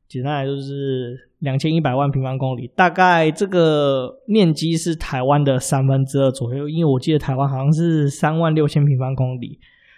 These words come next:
那他们这边的人讲的语言是非常非常的困难的，他们讲的是巴斯克语，是一种孤立语言。那孤立语言的意思就是说，它其实跟它旁边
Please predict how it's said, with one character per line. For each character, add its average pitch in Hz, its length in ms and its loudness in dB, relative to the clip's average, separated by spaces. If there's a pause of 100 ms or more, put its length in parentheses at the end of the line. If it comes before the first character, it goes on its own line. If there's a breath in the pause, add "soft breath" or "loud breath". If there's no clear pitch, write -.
(160 soft breath)
那 214 160 0
他 240 140 2
们 269 160 4
这 262 100 4
边 254 160 0
的 226 140 8
人 151 180 4
讲 135 160 0
的 135 80 0
语 127 260 -4
言 120 180 -2
是 160 180 0
非 165 180 2
常 139 140 2
非 151 80 0
常 135 100 -2
的 123 100 -2
困 139 340 4
难 110 200 -8
的， 107 220 -10 (300)
他 214 100 -2
们 196 80 4
讲 139 160 2
的 131 80 0
是 160 220 2
巴 143 200 4
斯 143 140 -2
克 139 240 2
语， 110 220 -6 (260)
是 202 160 -4
一 190 60 0
种 139 180 2
孤 180 240 4
立 180 220 2
语 113 180 -2
言。 117 240 -6 (380)
那 254 100 0
孤 311 160 6
立 330 160 6
语 156 120 4
言 139 120 2
的 147 60 -2
意 196 140 0
思 170 140 0
就 170 100 0
是 165 80 0
说， 165 140 2
它 175 140 2
其 160 180 0
实 147 140 0
跟 160 220 4
它 165 160 2
旁 139 360 0
边 151 280 0